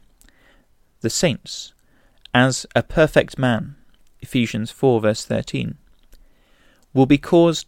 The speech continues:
to see face to face, and to know as they have been known. Let the reader turn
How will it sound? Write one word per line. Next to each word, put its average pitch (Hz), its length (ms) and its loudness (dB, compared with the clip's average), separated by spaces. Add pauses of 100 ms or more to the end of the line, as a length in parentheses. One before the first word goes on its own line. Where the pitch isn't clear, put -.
to 131 120 -10
see 147 420 -2 (180)
face - 400 0
to 139 100 -2
face, - 540 -8 (760)
and 131 160 2
to 147 100 -2
know 135 440 0 (500)
as 151 200 2
they 156 140 4
have 135 280 -4
been 127 280 0
known. 117 340 -4 (1600)
Let 165 200 2
the 175 80 4
reader 120 320 4
turn 120 440 -2